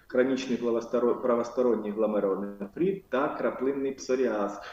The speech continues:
Це вже було друге заключення інших дерматологів, які оглядали пацієнта.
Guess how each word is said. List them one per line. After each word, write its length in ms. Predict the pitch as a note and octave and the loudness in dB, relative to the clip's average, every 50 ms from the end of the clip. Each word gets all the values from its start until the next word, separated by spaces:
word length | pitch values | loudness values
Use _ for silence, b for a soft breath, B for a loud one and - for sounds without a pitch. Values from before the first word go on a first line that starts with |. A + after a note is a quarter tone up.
| B B B | B B B
Це 140 | - C3 C#3+ | 0 0 0
вже 160 | C#3+ D3 D#3+ | 2 2 0
було 240 | D#3 E3 D#3+ D#3+ - | 2 4 2 2 4
друге 500 | B2 C3 D3+ D3+ C#3+ C#3+ C3 A#2+ B2+ A#2+ | 4 6 6 8 8 6 6 6 4 4
заключення 720 | B2 B2+ B2 - B2+ C3+ D3 C#3+ - - D3+ D#3 D3+ D3 | 4 0 0 2 2 2 2 2 0 -4 -2 -2 -2 -4
інших 540 | - - C#3 B2+ B2 A2+ - A2+ A2 G#2 | -2 0 2 2 2 2 0 -4 -4 0
дерматологів, 800 | A2 G#2+ G2+ G#2+ G2 - - C#3 D#3 F3 F3 E3 F3 E3+ C#3+ B2+ | 0 0 0 0 -4 0 2 4 6 6 6 6 4 2 4 2
які 420 | A2+ - - - C#3 D#3 B B B B B B | 0 0 0 0 0 0 B B B B B B
оглядали 600 | - A#2 A2+ A#2+ A#2+ A2 A2+ A#2+ A#2+ B2+ C3 C3+ C3+ | -2 0 4 4 4 4 6 4 4 6 6 4 4
пацієнта. 960 | C3+ C#3 C3 - - - C3+ A#2+ A2 G#2 F#2+ F#2 F#2 F2+ - - - - | 2 0 -2 -2 -2 0 2 2 2 2 0 0 -4 -8 -10 -12 -12 -12